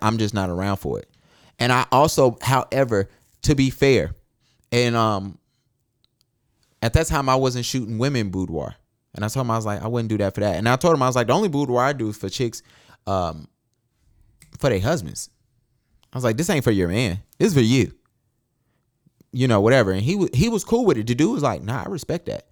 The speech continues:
I was like, "Yeah." I was like, "If you go on my page, you don't see that nowhere on my page. It ain't like I'm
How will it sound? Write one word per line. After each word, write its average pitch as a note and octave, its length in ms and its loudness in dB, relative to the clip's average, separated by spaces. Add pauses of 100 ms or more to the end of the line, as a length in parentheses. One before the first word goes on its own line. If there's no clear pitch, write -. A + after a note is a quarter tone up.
(280)
I - 60 -2
was C#3+ 100 4
like, C#3 180 4
"Yeah." C#3+ 260 4
I C3 40 4
was C3+ 80 0
like, C3+ 160 0
"If B2 100 -4
you C#3+ 80 -2
go D3 100 4
on D3 120 2
my A#2+ 100 2
page, B2+ 320 -2
you C3 60 0
don't B2+ 160 0
see A#2+ 120 -4
that E2+ 140 -2
nowhere G#2 380 2
on F#2 80 -4
my F2 100 -4
page. F2 320 -4
It G#2 80 -2
ain't A#2 200 0
like G#2 200 -2
I'm F#2 280 -4